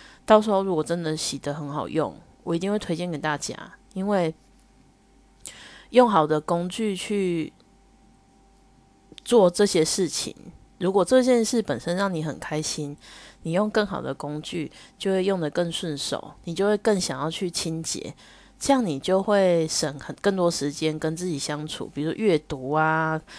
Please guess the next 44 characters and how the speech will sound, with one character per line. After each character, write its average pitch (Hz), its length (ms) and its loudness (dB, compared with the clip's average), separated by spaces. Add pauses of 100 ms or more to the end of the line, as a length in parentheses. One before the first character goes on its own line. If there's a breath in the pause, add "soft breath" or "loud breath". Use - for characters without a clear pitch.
(260 loud breath)
看 226 220 2
Sweet 190 400 -2
Home 208 300 2
啊， 180 200 0 (220)
<laughs> - 240 -10
很 160 220 0
多 196 200 8
事 294 180 6
情 233 140 2
都 180 100 6
可 196 140 4
以 160 80 6
做 180 300 2
的。 151 200 -2 (640 loud breath)
然 175 120 0
后 196 380 6 (380 loud breath)
明 196 140 2
天 233 300 4
就 247 100 4
要 226 280 8
去 226 220 -2
面 214 300 -2
对 208 220 2
我 151 220 0
的 143 120 -4
恐 135 300 -6
惧， 151 360 -6 (920 loud breath)
也 165 120 -6
就 208 180 4
是 202 420 8 (760 loud breath)
回 170 280 4
去 208 220 -2
上 190 240 2
健 180 180 0
身 151 240 -4
课。 151 320 -2 (640 loud breath)
我 165 100 -2
不 208 120 0
知 226 160 0
道 220 400 8 (1200 loud breath)
会 233 140 6
有 208 80 10
什 170 160 0
么 147 460 0